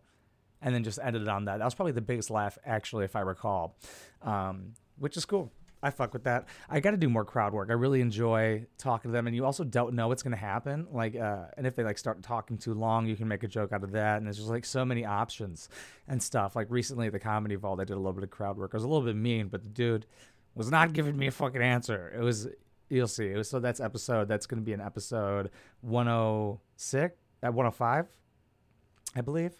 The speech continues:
Yeah. So that'll be dope. Um, and I'm trying to think if there's anything else I wanna touch on, but I don't wanna, like, just keep talking just because a microphone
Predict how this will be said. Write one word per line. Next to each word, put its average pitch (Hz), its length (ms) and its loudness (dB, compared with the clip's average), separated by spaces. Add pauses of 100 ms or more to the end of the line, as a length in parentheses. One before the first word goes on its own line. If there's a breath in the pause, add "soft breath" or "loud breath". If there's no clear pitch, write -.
(680)
Yeah. 120 240 2 (440 loud breath)
So - 140 -6
that'll 123 160 4
be 117 80 2
dope. 107 400 0 (480 loud breath)
Um, 104 640 0 (960)
and 113 600 0 (800 loud breath)
I'm 131 60 -18
trying 147 160 2
to 135 40 0
think 147 80 -2
if 117 80 0
there's 110 120 -2
anything 113 160 2
else 107 120 -2
I 113 40 -4
wanna 101 120 -2
touch 101 240 -4
on, 92 320 -4 (120)
but 117 100 2
I 123 40 4
don't 143 80 2
wanna, 139 140 2
like, 107 180 0
just - 180 -4
keep 120 200 -6
talking 110 560 0
just 113 200 -6
because 110 260 -4
a 107 40 -4
microphone 104 600 -4